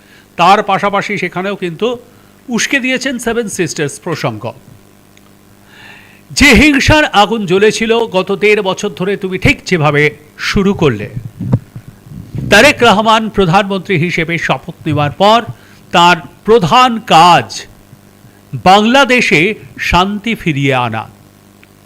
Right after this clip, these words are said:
প্রথম এবং প্রধান কাজ অনেকগুলি রয়েছে, তার মধ্যে অন্যতম বাংলাদেশে শান্তি ফিরিয়ে আনা। হিংসা, হানাহানি, সংখ্যালঘু নিধন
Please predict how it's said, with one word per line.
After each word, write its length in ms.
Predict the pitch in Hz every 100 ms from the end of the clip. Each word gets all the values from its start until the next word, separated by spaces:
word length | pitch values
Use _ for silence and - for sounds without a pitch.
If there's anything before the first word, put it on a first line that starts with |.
| _ _ - -
প্রথম 560 | 185 185 220 233 233 -
এবং 340 | 170 175 175 160
প্রধান 480 | 156 131 160 165 160
কাজ 480 | - 139 156 - - _ - -
অনেকগুলি 460 | 160 233 233 120 104
রয়েছে, 400 | 110 113 - - - - - _ _
তার 160 | 160 175
মধ্যে 280 | 196 190 190
অন্যতম 680 | 165 190 208 247 220 123 120 - - - _ -
বাংলাদেশে 720 | 110 156 175 208 196 196 247 233
শান্তি 520 | - 156 165 175 202
ফিরিয়ে 380 | - 135 127 120
আনা। 320 | 113 107 110 _ _ 98 - _ _ _ _ - - -
হিংসা, 560 | 240 277 - 269 269 208
হানাহানি, 760 | 170 220 240 208 240 240 240 - - _ _ -
সংখ্যালঘু 680 | - 196 196 202 190 180 190
নিধন 640 | 165 151 185 208 214 208